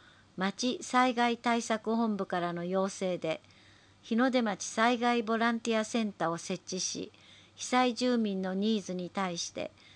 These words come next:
災害ボランティアを派遣いたします。今後もこのような研修や訓練を継続的に行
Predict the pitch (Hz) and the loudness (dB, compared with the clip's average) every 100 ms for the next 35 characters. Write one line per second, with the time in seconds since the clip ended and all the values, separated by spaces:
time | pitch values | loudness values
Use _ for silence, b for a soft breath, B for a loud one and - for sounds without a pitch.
0 | B - 226 247 247 240 214 226 233 208 | B 0 2 4 2 2 2 2 2 0
1 | 170 165 147 170 - 185 175 156 160 160 | -2 -2 -2 -4 -4 -4 -2 -4 -6 -6
2 | 156 - - - _ _ _ _ _ _ | -8 -10 -16 -20 _ _ _ _ _ _
3 | _ _ - b b b b b b b | _ _ -20 b b b b b b b
4 | - 226 220 214 214 208 - 220 247 269 | -6 0 0 0 -2 -2 -2 0 2 4
5 | 262 214 190 - 226 226 - 220 208 202 | 2 0 -2 -2 0 0 0 0 2 0
6 | - 254 233 190 180 165 - 226 208 220 | 0 2 2 -2 -4 -4 0 0 2 -2
7 | - 214 - 202 190 180 175 | -2 -6 -4 -2 -2 -2 -2